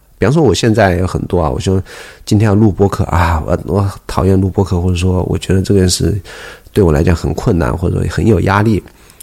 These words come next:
我想缓一缓，那我可以干什么呢？我可以看后面的，比方说，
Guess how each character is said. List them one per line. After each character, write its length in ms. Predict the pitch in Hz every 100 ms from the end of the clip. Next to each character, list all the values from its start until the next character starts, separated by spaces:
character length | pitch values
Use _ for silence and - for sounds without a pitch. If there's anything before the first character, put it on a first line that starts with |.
| -
我 100 | 90
想 180 | - 71
缓 240 | - 60
一 60 | 135
缓， 200 | 127 -
那 120 | -
我 80 | 110
可 120 | 107
以 20 |
干 160 | 110 135
什 140 | 104
么 100 | 87
呢？ 100 | 92
我 80 | 107
可 140 | 110 113
以 60 | 107
看 220 | - 90
后 180 | - 113
面 160 | 95
的， 60 | 76
比 80 | 78
方 100 | 82
说， 240 | 95 90